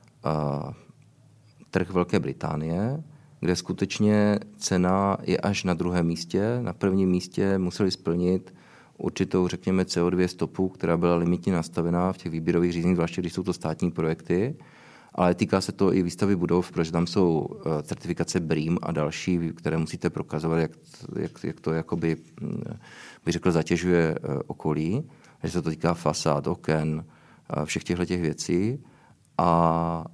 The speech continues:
to už je dneska realita. Řada firem si to uvědomila, ale z nějakého důvodu se o tom až tolik nemluví, protože, eh, zatím ten tlak nebyl,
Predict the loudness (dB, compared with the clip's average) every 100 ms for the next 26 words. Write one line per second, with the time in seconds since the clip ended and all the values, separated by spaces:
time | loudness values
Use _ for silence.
0 | -4 -2 0 -2 -2 0 0 0 -2 -4
1 | -2 -2 2 2 2 0 -2 -2 2 2
2 | 4 4 6 4 4 2 2 2 0 -4
3 | -2 0 0 2 2 2 0 0 2 6
4 | 6 6 2 -4 -16 -20 -20 _ _ -10
5 | 6 6 8 8 8 6 2 -2 -4 2
6 | 2 2 -2 -14 -20 -20 _ -8 0 2
7 | 2 0 0 0 4 4 4 0 2 2
8 | 2 -2 -20 -20 -20 -20 _ 0 2 4
9 | 6 8 8 6 4